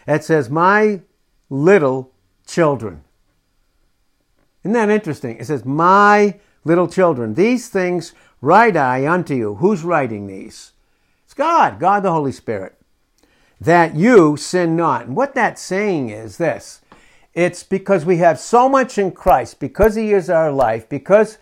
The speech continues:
he's given us, and he is so much, it's possible to sin. It's possible for the Christian to sin, but it's not normal in Christ.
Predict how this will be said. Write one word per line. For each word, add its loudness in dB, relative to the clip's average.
he's -2
given 2
us, -6
and -2
he 0
is 0
so 2
much, -4
it's -2
possible 2
to -10
sin. -4
It's -16
possible -2
for -6
the -4
Christian -4
to -12
sin, -8
but 2
it's -8
not -4
normal -6
in -12
Christ. -14